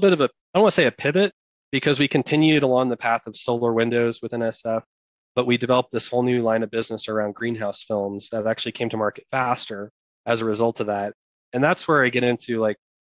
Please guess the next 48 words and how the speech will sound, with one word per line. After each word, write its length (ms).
there's 200
really 220
a 60
problem 480
there 340
that 120
we're 60
focused 460
on 120
solving 640
and 160
tailoring 460
the 60
solution 680
to 80
fit 320
that 220
problem. 480
And 120
you 80
may 140
find 340
that 100
there's 160
a 40
better 500
solution 440
out 180
there. 240
So 140
you 80
should 220
be 160
solution 420
agnostic. 640
And 160
I 60
always 200
recommend 280
to 60
founders, 440
start 240
a 40
company 500
to 80
solve 220
a 60
problem, 480